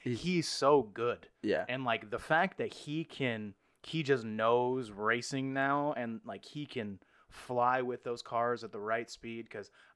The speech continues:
Speaker 2: obviously, you know, not everyone's out there flying helicopters, so it's not the easiest thing to learn.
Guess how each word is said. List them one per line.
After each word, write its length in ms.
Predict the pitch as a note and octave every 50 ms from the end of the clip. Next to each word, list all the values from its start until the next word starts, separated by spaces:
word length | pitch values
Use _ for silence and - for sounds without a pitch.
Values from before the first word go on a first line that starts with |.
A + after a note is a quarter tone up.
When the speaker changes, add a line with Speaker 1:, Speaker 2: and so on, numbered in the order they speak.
| _ - _ _ -
Speaker 2:
obviously, 540 | B2 C3 G2 - - - - F#2+ F#2 F#2+ - _ _
you 100 | A2+ G#2
know, 160 | G2+ G2+ G2+
not 180 | G#2 A2 - -
everyone's 360 | G#2+ G#2 A2 G2+ F#2+ - F#2+
out 100 | F2+ -
there 100 | F#2 E2+
flying 320 | - - A2 F#2 F#2+ F#2+
helicopters, 600 | F#2+ G#2 G#2+ A2 - - F#2 F#2+ - F#2 G#2 -
so 80 | - G2
it's 100 | - -
not 120 | C3+ A#2+ -
the 120 | - -
easiest 380 | G#2 G#2 G2 G#2 G2 - - -
thing 160 | F#2 G2 G2
to 80 | G2
learn. 380 | F#2+ F#2 G2+ G#2+ G2+ F#2 F#2